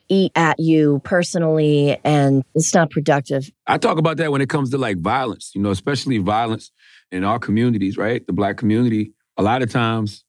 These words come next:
Speaker 2: these brothers, these sisters, they just literally are seeking love. They're seeking a sense of self-worth that they've never had.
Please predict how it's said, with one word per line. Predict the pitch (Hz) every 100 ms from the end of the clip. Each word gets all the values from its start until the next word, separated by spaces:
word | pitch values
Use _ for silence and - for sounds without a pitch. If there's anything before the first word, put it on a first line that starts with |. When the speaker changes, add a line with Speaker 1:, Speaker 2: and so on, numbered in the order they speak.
| -
Speaker 2:
these | 104
brothers, | 101 113 127 120 117 101 - _
these | 117 107
sisters, | - 131 - 120 104 95 - _
they | 113 120
just | 113 120 95 - - _ _ -
literally | 95 101 135 135 131 120 110 -
are | 107 107
seeking | 98 - - 135 135 123 104 98 98 _ _ _ -
love. | 92 107 120 113 90 113 - - _ -
They're | 117
seeking | 107 - 135 117 120 110 101 - -
a | 107
sense | - 156 -
of | 110
self-worth | 95 156 127 95 98 120 147 107 - - - _ _ _ _ -
that | 107
they've | - 123
never | 110 131 143 135
had. | 110 107 87 73 -